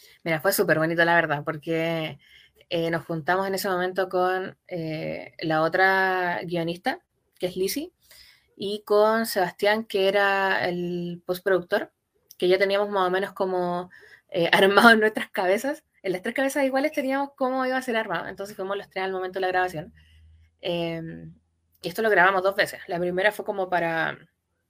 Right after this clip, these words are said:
eh, todo lo que era como el proceso universitario. Después pasó como tres festivales y volvimos a grabar de nuevo la voz, ya como en un estudio mucho,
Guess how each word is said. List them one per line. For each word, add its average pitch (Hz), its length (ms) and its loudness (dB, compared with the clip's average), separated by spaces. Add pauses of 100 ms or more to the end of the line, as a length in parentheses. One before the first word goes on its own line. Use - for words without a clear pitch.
(540)
eh, 165 140 -2
todo 170 220 0
lo 180 100 4
que 175 60 2
era 180 100 2
como 185 160 -2
el 180 80 -2
proceso 180 300 -6
universitario. 175 580 -4 (920)
Después 180 340 -8
pasó 190 320 0
como 180 220 0
tres 180 160 -2
festivales 202 640 -2
y 190 160 0
volvimos 185 360 -2
a 190 40 -2
grabar 190 240 2
de 196 40 -4
nuevo 190 160 -2
la 185 120 0
voz, 135 180 -8
ya 165 140 -4
como 170 180 -2
en 165 60 -4
un 170 80 -4
estudio 180 600 -2 (180)
mucho, 180 680 -4